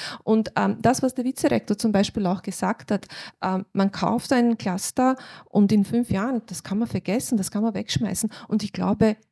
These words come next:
Einkaufsverfahren werden geändert. Also man kann nicht heute schon für die nächsten fünf Jahre entscheiden.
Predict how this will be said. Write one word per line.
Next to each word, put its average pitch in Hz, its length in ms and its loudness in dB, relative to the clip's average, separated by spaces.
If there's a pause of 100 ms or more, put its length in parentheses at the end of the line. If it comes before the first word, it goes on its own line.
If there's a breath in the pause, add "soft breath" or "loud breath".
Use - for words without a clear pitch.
Einkaufsverfahren 196 1080 0
werden 170 260 0
geändert. 165 580 -4
Also 220 160 2
man 208 160 4
kann 339 260 -4
nicht - 280 -4
heute 277 320 2
schon 226 200 -2
für 220 120 -4
die 226 100 -2
nächsten 247 320 -4
fünf 330 240 -6
Jahre 320 320 0
entscheiden. 175 640 0